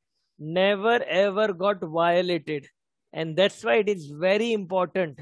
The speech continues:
That's why it is very important to draw a trend line which is at a forty-five degree angle trend line, not like seventy or not even like twenty, thirty degree trend line. Because if it is a twenty, thirty degree trend line, then you will get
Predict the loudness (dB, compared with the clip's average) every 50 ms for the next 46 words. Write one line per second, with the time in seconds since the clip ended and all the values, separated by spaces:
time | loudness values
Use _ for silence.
0 | -20 -18 _ -6 -4 -4 -4 -6 -6 -2 0 2 2 0 -2 -4 _ _ _ _
1 | _ _ _ _ _ -8 -4 0 0 0 0 0 -2 0 2 4 4 4 2 0
2 | 0 -2 -2 0 2 2 2 2 2 -2 -2 -2 -4 -6 -8 -8 -6 -4 0 0
3 | 0 0 0 0 -2 -2 -2 _ 0 0 0 2 0 0 0 0 0 -2 -4 -10
4 | _ _ _ _ _ _ _ -12 -6 -4 -2 2 2 2 2 2 0 0 -2 0
5 | 0 0 0 0 -4 -2 0 2 2 4 4 2 2 4 4 4 4 4 2 0
6 | 0 0 0 -2 -4 -2 0 0 -2 -2 0 0 2 2 2 2 0 0 -2 -2
7 | 0 0 0 0 0 0 -2 -4 -2 -2 -2 -2 -4 -8 _ _ _ _ _ _
8 | _ -2 0 0 2 2 2 2 2 2 0 0 -2 0 2 2 2 0 0 -2
9 | -2 -2 -2 -2 -4 0 0 0 0 0 0 2 2 2 2 2 0 0 -2 -4
10 | -4 -4 -8 -10 -10 -14 _ _ _ _ _ _ _ _ -8 -6 -2 0 0 0
11 | 0 -2 -8 -18 -10 -2 0 2 2 4 2 2 4 4 4 4 2 2 0 -4
12 | -8 -4 -2 -2 -2 -2 -4 -2 0 0 0 0 -2 -2 -2 -2 0 -2 -2 0
13 | 0 0 0 2 2 2 2 2 2 0 -2 -2 -2 -4 -4 -4 -6 -8 -8 -6
14 | -4 -4 -4 -4 -8 -2 0 2 2 2